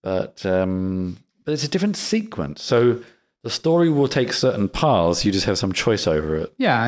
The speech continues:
Speaker 2: it's kind of
Speaker 1: Huh.
Speaker 2: every end of the section. You read this linearly up until end of first, uh, fifty-four chapters, and after that, you read the, the, you read the first cha-, uh, uh, fifty-seventh, and it jumps you to,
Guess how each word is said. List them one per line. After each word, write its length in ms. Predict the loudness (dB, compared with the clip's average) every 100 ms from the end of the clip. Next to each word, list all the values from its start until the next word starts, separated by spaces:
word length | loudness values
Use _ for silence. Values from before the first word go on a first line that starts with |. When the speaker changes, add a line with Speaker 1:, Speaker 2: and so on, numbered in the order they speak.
| 2
Speaker 2:
it's 140 | 2
kind 180 | 2 4
of 60 |
Speaker 1:
Huh. 60 | 6
Speaker 2:
every 200 | 6 6
end 220 | 6 6
of 100 | 4 2
the 80 |
section. 640 | 0 2 0 0 0 0 -2 -4
You 220 | 2 4
read 240 | 6 6 6
this 240 | 2 0 _ _ -2
linearly 540 | 2 6 6 6 4
up 260 | 2 0 0
until 320 | 0 2 4
end 160 | 4 2
of 80 | 0
first, 600 | -4 0 2 0 -2 -4
uh, 140 | -4
fifty-four 760 | -2 -6 -4 -6 -2 0 0 -2 _ -6
chapters, 580 | -2 -2 0 0 -2 -4 _ _ -4
and 100 | 0
after 340 | 2 2 2
that, 380 | 2 2 0 -4 _ _ _ -4
you 180 | 2 4
read 220 | 4 4
the, 420 | 4 4 2 0
the, 120 | 0
you 180 | 2 4
read 140 | 4 2
the 80 |
first 560 | 0 0 0 -2 -10 -8
cha-, 140 | -4
uh, 300 | 0 0 0 -4 _ _ _ _ _
uh, 300 | -10 -8 -8 -6
fifty-seventh, 880 | -4 -4 -6 -8 -2 -2 0 2
and 160 | 2 2
it 240 | 2 0
jumps 340 | -2 0 0 -2
you 80 | -4
to, 380 | -2 0 0